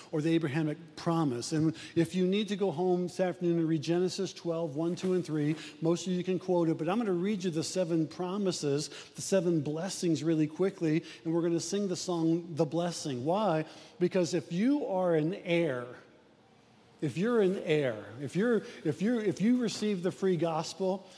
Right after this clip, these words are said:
and you receive grace, "For by grace are you saved through faith. Uh, it is a gift of God, not of works, not of ourselves, lest any man should boast." Then you receive that. Then our prayer to you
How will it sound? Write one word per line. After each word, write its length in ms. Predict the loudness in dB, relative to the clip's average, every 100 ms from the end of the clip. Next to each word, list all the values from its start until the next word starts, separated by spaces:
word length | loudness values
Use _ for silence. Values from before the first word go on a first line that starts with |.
| -10 -2
and 140 | 2
you 100 | 2
receive 420 | 2 0 -2 -4
grace, 640 | -2 2 2 2 -4 -10 -14 -20 -4
"For 100 | 0
by 120 | 0
grace 420 | 2 2 0 0
are 60 | -2
you 100 | 0
saved 480 | 2 2 2 0 -6
through 240 | -2 0
faith. 560 | 0 2 2 0 -4 -20 -20 -20 -6
Uh, 180 | -2 0
it 80 | 2
is 160 | 0
a 40 | 2
gift 220 | 0 0
of 120 | -2
God, 340 | 0 0 0 0
not 160 | 0
of 140 | 0 0
works, 280 | -2 -2
not 140 | -2 -2
of 80 | -2
ourselves, 420 | 0 0 0 -2 -12 -4
lest 220 | -2 0
any 140 | 2 2
man 200 | 2 -2
should 200 | -2 2
boast." 280 | 2 2 -2 -12 0
Then 180 | 0 2
you 220 | 0 0
receive 640 | -2 -2 -4 -2 -2 -2
that. 400 | -2 -2 -4 -8 -14 0
Then 180 | 2 2
our 260 | 0 -4
prayer 680 | -6 -6 -4 -2 -2 -2 -4
to 160 | -6 -4
you 560 | 0 0 2 4 2